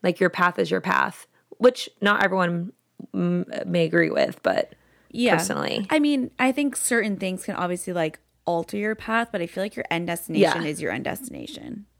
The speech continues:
Speaker 2: You know
Speaker 1: Yes,
Speaker 2: what I
Speaker 1: I
Speaker 2: mean? And
Speaker 1: agree.
Speaker 2: I feel like whether you believe that or not, it still gives people a sense of hope and calmness knowing that they're on the right path, even if they're going through a hard time right now. Like,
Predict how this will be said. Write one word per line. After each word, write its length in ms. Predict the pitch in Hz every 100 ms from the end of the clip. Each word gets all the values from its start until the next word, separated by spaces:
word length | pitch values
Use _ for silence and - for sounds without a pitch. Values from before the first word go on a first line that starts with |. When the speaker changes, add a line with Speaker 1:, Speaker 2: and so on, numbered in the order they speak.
| _ - -
Speaker 2:
You 120 | 208
know 60 | 202
Speaker 1:
Yes, 160 | 196 196
Speaker 2:
what 40 |
I 20 | 208
Speaker 1:
I 60 | 202
Speaker 2:
mean? 100 | -
And 20 | -
Speaker 1:
agree. 140 | 214 - _ _ -
Speaker 2:
I 100 | 202
feel 220 | 202 220
like 300 | 226 240 - _ _ _ _ _ _ _ _ _ -
whether 220 | 202 196
you 100 | 214
believe 200 | 196 196
that 140 | 208 214
or 80 | 202
not, 420 | 170 160 170 170
it 180 | - 175
still 300 | - 165 160
gives 380 | 175 170 156 156
people 580 | - 165 165 160 160 - _ _ _
a 60 | 202
sense 260 | - 165 165
of 180 | 175 - _ - - -
hope 440 | - 156 165 - -
and 280 | 165 151 - _ - -
calmness 500 | - 156 170 175 -
knowing 460 | 170 151 143 156
that 160 | 165 160
they're 100 | 180
on 140 | 175
the 60 | 180
right 160 | 185
path, 260 | - 185 180
even 200 | - 160
if 80 | 156
they're 120 | -
going 300 | 151 139 147
through 140 | 151 180
a 40 |
hard 200 | 185 190
time 240 | 185 196 196
right 160 | 196
now. 220 | - 208 202
Like, 220 | 165